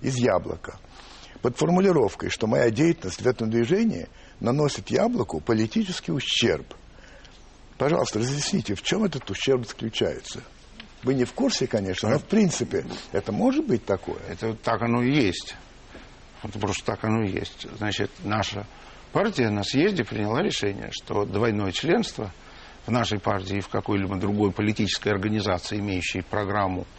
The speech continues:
Speaker 2: отличную от нашей, другую,
Speaker 1: Исключается.
Speaker 2: исключается. Просто мы считаем, что люди должны
Speaker 1: Или, или.
Speaker 2: выбрать,
Speaker 1: Или.
Speaker 2: либо они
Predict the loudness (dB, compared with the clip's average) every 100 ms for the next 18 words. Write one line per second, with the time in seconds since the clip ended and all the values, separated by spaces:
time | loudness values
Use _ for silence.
0 | -8 -6 0 2 2 0 -4 -6 0 0
1 | 0 0 0 0 -2 -4 -8 -4 -2 -2
2 | -2 0 0 0 2 2 4 2 0 -4
3 | -6 -10 -12 -12 -4 -2 0 0 0 0
4 | 2 0 0 -2 2 4 4 0 -10 -16
5 | -18 -20 -20 -20 -20 -4 2 4 4 4
6 | 2 2 4 6 4 6 4 4 0 -4
7 | -12 0 2 2 4 4 4 4 4 2